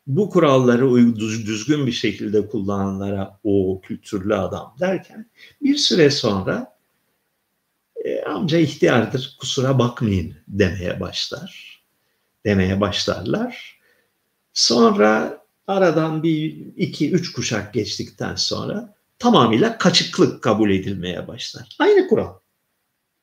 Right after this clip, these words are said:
Norm, toplum, dilin normları tahmin edemeyeceğiniz kadar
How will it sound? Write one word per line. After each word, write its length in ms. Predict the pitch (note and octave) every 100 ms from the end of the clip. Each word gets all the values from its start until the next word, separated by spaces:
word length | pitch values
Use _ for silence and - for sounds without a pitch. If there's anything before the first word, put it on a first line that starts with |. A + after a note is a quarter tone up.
| _ _ _ _ _ _ _ _ _ -
Norm, 600 | A#2+ A#2+ D3 D#3 C3 B2
toplum, 760 | - B2 - - D3+ A#2+ G#2 F#2
dilin 480 | B2+ D3 F#3+ E3 B2+
normları 880 | C3 C3+ C3+ C3+ C3 C3+ F3+ - - - _ _
tahmin 380 | - D#3 E3+ F3+
edemeyeceğiniz 920 | C#3 D3 F#3 E3 - A#2 G#2 G2 -
kadar 380 | - D#2 D3+ C4+